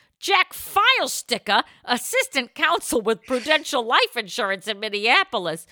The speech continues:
the common law says that one who intentionally and feloniously takes the life of another cannot receive the benefits resulting from the crime. The problem is the state laws vary. Another complication,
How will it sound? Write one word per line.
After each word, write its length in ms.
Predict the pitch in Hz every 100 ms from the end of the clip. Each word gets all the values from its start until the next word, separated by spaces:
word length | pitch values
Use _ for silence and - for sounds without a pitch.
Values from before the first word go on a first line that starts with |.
| - - -
the 120 | 254
common 500 | 302 381 427 302 196
law 180 | 175 185
says 380 | - 165 160
that 200 | 160 -
one 320 | 175 269 302 247
who 220 | 185 160
intentionally 720 | 147 - 311 262 165 147 143
and 100 | 147
feloniously 680 | - 226 339 311 170 - 139
takes 300 | - 302 -
the 100 | 156
life 280 | 190 233 151
of 120 | 147
another 300 | 160 196 196
cannot 380 | 165 170 208 -
receive 300 | - 214 165
the 80 |
benefits 460 | - 220 240 196 156
resulting 540 | 165 165 247 277 214 185
from 180 | 170
the 80 | -
crime. 440 | - - 262 240 - _ _ _ _ - -
The 80 | 190
problem 580 | - 285 311 254 180 151
is 220 | 160 -
the 100 | 175
state 580 | - - - 302 277 -
laws 460 | 185 202 190 190
vary. 540 | 147 165 165 170 131 - _ _ _ - - -
Another 340 | 208 330 330
complication, 800 | - 156 - 143 151 98 -